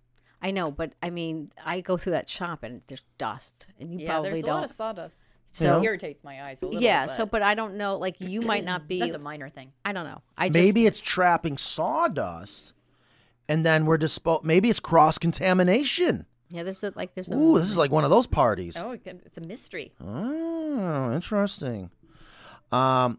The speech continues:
Speaker 3: so if you're just joining us, again, guess how many nipples are in here?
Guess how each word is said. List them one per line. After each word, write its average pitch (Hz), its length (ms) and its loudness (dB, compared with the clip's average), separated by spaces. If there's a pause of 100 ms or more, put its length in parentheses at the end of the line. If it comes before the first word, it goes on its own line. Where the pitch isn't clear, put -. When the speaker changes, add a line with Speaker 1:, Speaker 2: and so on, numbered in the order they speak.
(160)
Speaker 3:
so 185 140 6
if 147 80 4
you're 165 80 -2
just 208 180 0
joining 196 340 4
us, 160 480 2
again, 143 460 2
guess 180 260 4
how 175 160 2
many 170 160 2
nipples 156 360 2
are 151 80 6
in 143 100 2
here? 143 300 0